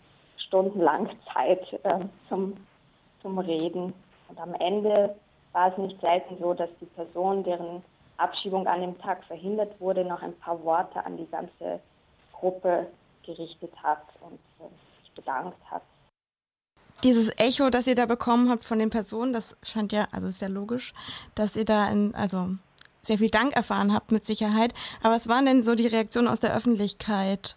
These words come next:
Speaker 2: Also was haben die Medien davon mitbekommen und wie haben die reagiert?
Speaker 1: Also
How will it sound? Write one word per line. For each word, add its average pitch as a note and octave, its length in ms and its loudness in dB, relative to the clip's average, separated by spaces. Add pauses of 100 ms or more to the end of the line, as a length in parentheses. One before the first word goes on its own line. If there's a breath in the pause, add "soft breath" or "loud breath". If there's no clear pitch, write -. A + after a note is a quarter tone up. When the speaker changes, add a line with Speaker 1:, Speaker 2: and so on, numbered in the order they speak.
Speaker 2:
Also G#3 200 -2 (480)
was A3 180 0
haben A#3 140 6
die A3+ 80 4
Medien A#3+ 340 6
davon A3 300 4
mitbekommen A#3 580 4
und G#3 140 4
wie A3+ 120 6
haben A3+ 120 8
die A3+ 80 4
reagiert? G#3 640 0 (1040 loud breath)
Speaker 1:
Also G#3 320 2